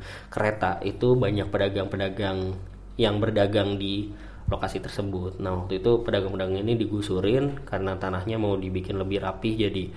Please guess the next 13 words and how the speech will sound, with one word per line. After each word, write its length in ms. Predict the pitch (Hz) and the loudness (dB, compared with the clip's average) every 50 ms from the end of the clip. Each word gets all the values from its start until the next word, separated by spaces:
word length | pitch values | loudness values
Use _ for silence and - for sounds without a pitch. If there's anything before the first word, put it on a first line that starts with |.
| - - - - - - - | -14 -16 -16 -16 -8 -2 0
komuter 320 | 101 98 95 92 95 - | 2 2 2 0 0 2
line 240 | 107 110 110 104 104 | 2 4 4 4 2
yang 80 | 101 | 0
seperti 320 | 101 - - 101 101 98 92 | -2 -4 -4 -4 -4 -4 -4
sekarang. 400 | - - 98 98 95 95 92 95 | -4 -4 -4 -2 -2 -2 -2 -2
Dan 160 | 95 92 92 | 0 0 -2
itu 400 | 92 92 95 113 110 110 110 - - - - - - - | -2 -2 0 0 0 0 0 -2 -6 -10 -14 -12 -6 -4
waktu 160 | 95 87 - 104 | -2 0 2 4
itu 160 | 107 110 107 | 4 4 4
ada 0 | |
demonstrasi 720 | 101 101 92 98 95 90 - - 95 95 - 104 98 92 | 4 4 2 2 0 -2 -2 -2 -4 -4 -2 -2 -2 -2
yang 80 | 92 90 | -2 -2
cukup 240 | 92 92 95 90 | -2 -2 -2 -4